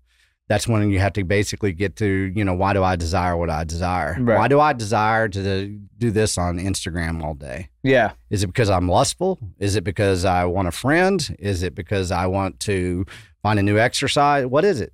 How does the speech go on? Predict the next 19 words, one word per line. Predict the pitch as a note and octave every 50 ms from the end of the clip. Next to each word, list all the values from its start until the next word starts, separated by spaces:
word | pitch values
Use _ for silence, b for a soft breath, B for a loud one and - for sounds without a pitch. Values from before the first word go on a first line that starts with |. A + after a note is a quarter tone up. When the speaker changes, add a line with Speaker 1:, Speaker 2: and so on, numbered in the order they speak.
| _ _
Speaker 2:
Yeah. | C#3 B2+ A#2+ A2 G2+
Speaker 1:
You |
know, | A#2+
why | A2 A2 A2 A#2+
do | C3+
you | C3+ C3
desire | B2+ B2+ A2+ C3 B2 B2 B2
what | B2 A2+ -
you | A#2
desire? | G2+ G#2 G#2 A2+ B2 D3+ D3+ B2 F#2+ F#2+
Once | F#2 G2+ G#2+ A2+ G2+ - -
you | B2+ A2
can | - - A2+ F#2+
kind | - A2 A2+
of | G2+ E2
define | D#2+ F#2 - F#2+ G2+ A#2 D3+ D#3+
that, | D3 G#2+ G2 F#2+ G2 G2+ B B B B B B B B _
you | G#2 A2 A#2
do | G#2 A2+ A#2+ A#2+ A#2 G#2 G2